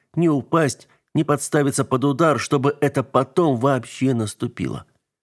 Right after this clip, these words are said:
Пришедшие с дубиной вчетвером на одного вряд ли удовольствуются синяками и ссадинами на его теле. Парень прыгнул на подходившего слева, резко присел, пропуская над головой выпад противника,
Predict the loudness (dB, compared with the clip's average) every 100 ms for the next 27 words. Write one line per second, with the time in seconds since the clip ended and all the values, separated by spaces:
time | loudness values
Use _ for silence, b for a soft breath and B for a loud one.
0 | _ _ _ -2 -2 0 -2 -2 -2 0
1 | 0 2 2 2 -2 -6 -2 0 2 2
2 | 2 0 0 0 2 0 -2 B B 0
3 | 0 -2 -2 0 2 2 0 0 -2 0
4 | -2 -2 0 0 0 0 0 0 -4 -4
5 | -4 -4 -2 -2 0 0 -2 -2 -6 -6
6 | -10 -12 _ _ _ _ _ _ 0 2
7 | 0 -2 0 2 2 0 -2 -2 0 0
8 | 2 2 2 0 2 2 0 B 0 0
9 | 0 -2 -2 -2 0 0 0 -2 -2 0
10 | 2 2 2 2 4 4 2 0 0 0
11 | 0 -2 0 -2 0 0